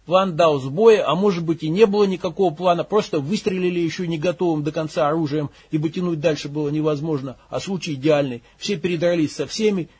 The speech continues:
энергетический и финансовый кризис, хозяйственные, а стало быть информационные связи порушены,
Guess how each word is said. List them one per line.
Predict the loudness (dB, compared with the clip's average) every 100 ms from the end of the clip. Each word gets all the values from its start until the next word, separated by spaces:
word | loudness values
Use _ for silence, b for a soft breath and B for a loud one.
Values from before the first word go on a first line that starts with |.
| _
энергетический | -6 -4 -4 -6 -6 -8 -6 -8
и |
финансовый | -6 -4 -4 -4 -8
кризис, | -4 -4 -4 -6
хозяйственные, | -6 0 2 0 -2 -6 -4
а | -6
стало | -2 -2
быть | 0 -6
информационные | -8 -6 -6 -6 -6 -4 -4 -6
связи | -6 -6 -4
порушены, | 0 0 0 -4 -8